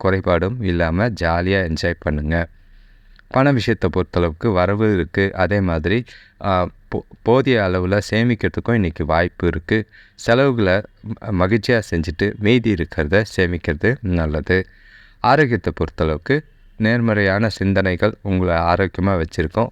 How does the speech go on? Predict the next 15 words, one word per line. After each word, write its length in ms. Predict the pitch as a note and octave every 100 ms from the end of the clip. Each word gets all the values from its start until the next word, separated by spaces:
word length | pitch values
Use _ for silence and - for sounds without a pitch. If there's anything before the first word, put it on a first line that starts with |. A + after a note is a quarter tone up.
| -
கவலைப்பட 480 | - F2 F#2+ F#2+ F2
வேண்டிய 340 | D#2+ F2+ G2
அவசியம் 480 | D2+ D#2+ - F2 D#2+
இல்ல. 360 | D#2 D#2 G2+ - - - - _
உங்களோட 400 | A2 A#2+ A2 G2
ஆற்றலும் 800 | F#2 F2+ G2 G#2 _ G2+ F#2+ A2 G#2
திட-, 240 | - F2+ - G#2+
ஆ, 240 | F2 E2+
திடமான 520 | D#2+ F#2+ F#2+ F#2+ A2
மனநிலையும் 680 | G2+ E2+ F#2 F#2 E2 F2+ A#2+ - -
உங்களோட 460 | G#2+ F#2+ F2+ E2 G2+ -
ஆரோக்கியத்துல 640 | F2+ F2 E2 D#2+ - E2
இருக்கும். 460 | D#2 - - F2+ F2+ _ _ _ - - - -
ஆக 300 | G2+ A#2+ A#2+
மொத்தம் 400 | F2 - F#2+